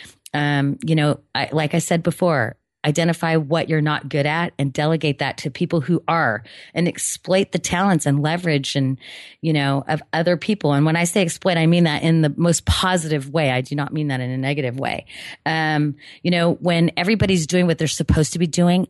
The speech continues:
everyone wins. You know, don't put square pegs in round holes. They don't fit. <laughs> And as far as getting a hold of me, I am on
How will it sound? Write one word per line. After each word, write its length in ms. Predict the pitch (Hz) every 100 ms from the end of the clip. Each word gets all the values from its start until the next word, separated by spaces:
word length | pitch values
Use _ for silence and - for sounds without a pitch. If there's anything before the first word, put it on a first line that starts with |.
| -
everyone 800 | 160 151 175 156 147 147 147 139 _ -
wins. 760 | 127 143 135 107 90 - - - - - -
You 100 | 151
know, 140 | 135
don't 320 | 131 175 170 -
put 200 | 202 -
square 300 | - 156 147
pegs 380 | - 139 131 -
in 160 | 127 131
round 260 | 127 123
holes. 520 | 117 - - - - - -
They 100 | 170
don't 200 | 175 -
fit. 480 | - - - - - _ -
<laughs> 80 | - - - - - -
And 160 | 190
as 140 | 180 -
far 320 | 208 202 214
as 140 | - 165
getting 280 | 175 170 147
a 40 |
hold 240 | 151 156
of 140 | 175 170
me, 300 | 180 190 196
I 120 | 156
am 180 | 170 170
on 320 | 160 151 147